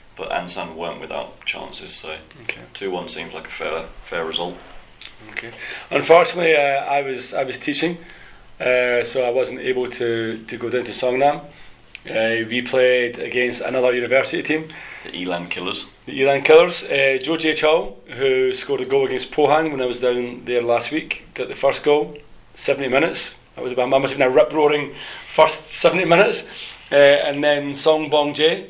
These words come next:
Speaker 2: yep, don't know who he is either, uh, got, got the second with, with ten minutes left. I think Songnam play better against non-university teams, I'm gonna say that.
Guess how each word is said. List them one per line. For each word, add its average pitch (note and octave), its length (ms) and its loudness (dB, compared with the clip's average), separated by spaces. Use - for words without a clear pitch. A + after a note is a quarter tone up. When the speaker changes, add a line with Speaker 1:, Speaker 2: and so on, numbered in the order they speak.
Speaker 2:
yep, - 300 0
don't B2+ 120 -8
know A#2+ 40 -6
who A#2+ 60 -4
he B2 80 2
is B2+ 160 2
either, C#3+ 240 0
uh, C#3+ 500 6
got, D3 200 -2
got D#3 160 -4
the C#3+ 60 -8
second D3+ 480 -2
with, B2 320 -4
with B2 120 -6
ten B2+ 180 -4
minutes A#2+ 240 -6
left. B2+ 320 -4
I D#3+ 100 2
think G#3 140 2
Songnam F3+ 420 2
play D#3+ 180 2
better D3 300 0
against B2+ 380 -4
non-university A2+ 720 -4
teams, C3 300 -12
I'm A2+ 120 -8
gonna A2+ 160 -6
say G#2+ 160 -8
that. A2+ 220 -6